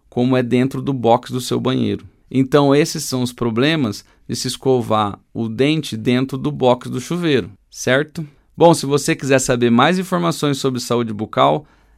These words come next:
é só ir no w w w ponto escova e a cal ponto com ponto b r.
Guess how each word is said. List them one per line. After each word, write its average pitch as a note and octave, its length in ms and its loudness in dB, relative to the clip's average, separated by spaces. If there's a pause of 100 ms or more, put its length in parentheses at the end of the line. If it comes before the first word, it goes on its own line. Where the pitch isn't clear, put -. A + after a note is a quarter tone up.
é A#2 140 -4
só D3 320 2
ir C#3 100 6
no B2 140 2
w C3+ 340 2
w B2 260 2
w C#3 380 2
ponto B2 380 -2
escova B2 540 0
e A#2 60 0
a A2 100 2
cal A2 300 0
ponto G#2 320 -6
com G2 240 -6
ponto F#2 260 -10
b G2+ 120 -2
r. A#2+ 420 -2